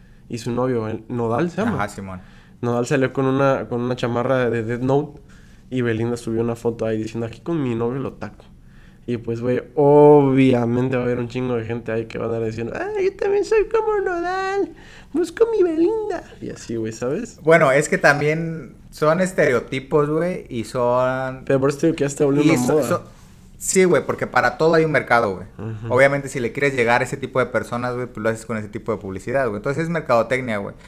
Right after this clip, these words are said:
Speaker 2: Más que moda, güey, yo creo que es, vuelvo a repetir, es pedo de los artistas y pedo de la industria que quiere, también es un mercado, o sea,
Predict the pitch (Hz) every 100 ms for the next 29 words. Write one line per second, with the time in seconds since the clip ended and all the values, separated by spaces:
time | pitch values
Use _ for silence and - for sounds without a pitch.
0 | - 135 - - 156 147 160 165 170 208
1 | - - - - - 127 127 139 135 139
2 | 127 127 127 127 127 131 117 113 123 -
3 | - 123 135 120 104 92 113 - 117 104
4 | 107 113 113 104 95 101 127 117 104 113
5 | 104 110 107 104 98 101 104 117 104 104
6 | 101 95 131 135 113